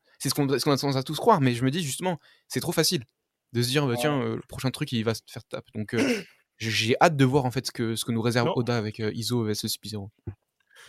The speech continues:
Speaker 3: En soi, je me dis que les deux
Speaker 1: Sans
Speaker 3: sont obligés de
Speaker 1: grande
Speaker 3: se battre
Speaker 1: attente, en
Speaker 3: contre,
Speaker 1: vrai, mais,
Speaker 3: euh,
Speaker 1: euh,
Speaker 3: c'est ça.
Speaker 1: comment ?
Speaker 3: Moi, je pense que les deux sont pas obligés de se battre contre, euh, contre Izo, parce qu'au final, c'est Bi-, c'est, euh, comment ça s'appelle ?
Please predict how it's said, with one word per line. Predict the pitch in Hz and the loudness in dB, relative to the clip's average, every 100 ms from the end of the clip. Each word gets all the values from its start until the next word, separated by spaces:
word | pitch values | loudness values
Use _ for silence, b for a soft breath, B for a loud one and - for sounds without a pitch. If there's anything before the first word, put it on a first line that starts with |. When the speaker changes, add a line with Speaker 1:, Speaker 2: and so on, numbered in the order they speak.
| b - | b -6
Speaker 3:
En | 131 | -2
soi, | 208 | 0
je | 170 | 0
me | 139 | -2
dis | - | -2
que | |
les | 135 | -2
deux | 127 | 0
Speaker 1:
Sans | 190 | 4
Speaker 3:
sont | 160 | 6
obligés | 143 143 | 8 10
de | |
Speaker 1:
grande | |
Speaker 3:
se | |
battre | 131 139 | 10 8
Speaker 1:
attente, | 151 | 4
en | 117 | 2
Speaker 3:
contre, | 107 | 2
Speaker 1:
vrai, | 107 | 0
mais, | 101 101 | 0 -4
Speaker 3:
euh, | |
Speaker 1:
euh, | 107 104 - _ _ _ _ _ _ _ _ _ _ _ _ _ _ _ | -8 -14 -18 _ _ _ _ _ _ _ _ _ _ _ _ _ _ _
Speaker 3:
c'est | - | -10
ça. | - | -2
Speaker 1:
comment ? | 131 147 | -2 -2
Speaker 3:
Moi, | - 160 | -2 0
je | |
pense | 180 - | 2 2
que | 127 | -2
les | |
deux | 131 | -2
sont | - | -2
pas | 143 | -2
obligés | 151 | -2
de | |
se | 135 | -2
battre | 135 131 | -2 -2
contre, | 120 120 | -8 -6
euh, | 113 107 101 98 - | -6 -6 -8 -10 -14
contre | 117 - 117 | -14 -10 -6
Izo, | 117 127 196 | -4 0 0
parce | 139 | -2
qu'au | - 117 | -6 -6
final, | - 143 190 185 B B | -2 0 0 -2 B B
c'est | - 120 113 | -4 -4 -4
Bi-, | 123 - | -8 -12
c'est, | - 117 | -6 -4
euh, | 107 104 | -2 -4
comment | 110 120 | -8 -12
ça | |
s'appelle ? | - 113 | -10 -12